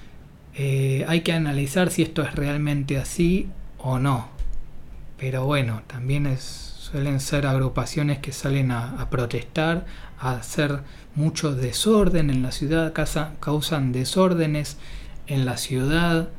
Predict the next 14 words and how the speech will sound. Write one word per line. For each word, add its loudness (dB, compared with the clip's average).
como -2
por -4
ejemplo -4
hoy 4
que -6
salen -2
a, -8
a -8
protestar 0
o 2
a -2
hacer -4
acampes 0
o, -8